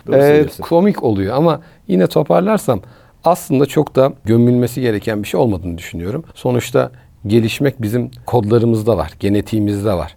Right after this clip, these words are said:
Speaker 2: Evrimin bir parçası. Bugün
Speaker 1: Hı hı.
Speaker 2: bu noktaya geldiysek zaten gelişerek geldik.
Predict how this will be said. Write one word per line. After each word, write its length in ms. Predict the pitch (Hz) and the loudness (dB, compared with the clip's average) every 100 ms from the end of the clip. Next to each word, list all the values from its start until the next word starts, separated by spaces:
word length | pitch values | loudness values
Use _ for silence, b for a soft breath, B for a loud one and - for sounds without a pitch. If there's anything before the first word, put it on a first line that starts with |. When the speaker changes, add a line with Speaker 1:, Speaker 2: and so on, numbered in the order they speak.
| - | 0
Speaker 2:
Evrimin 500 | 120 123 127 139 123 | 2 4 2 2 0
bir 40 | |
parçası. 560 | - 104 - 95 - 92 | -2 -4 -4 -8 -8 -6
Bugün 260 | 101 107 | -2 0
Speaker 1:
Hı 40 | 110 | 0
hı. 40 | |
Speaker 2:
bu 100 | 107 | -2
noktaya 380 | 113 104 - 104 | -2 -4 -2 -2
geldiysek 640 | 98 107 101 185 - - | 0 -2 -2 -4 -6 -14
zaten 380 | - 113 113 143 | -12 -10 -2 0
gelişerek 500 | 110 101 - 101 87 | 0 -2 0 0 0
geldik. 440 | - 80 110 - | -4 -6 -6 -12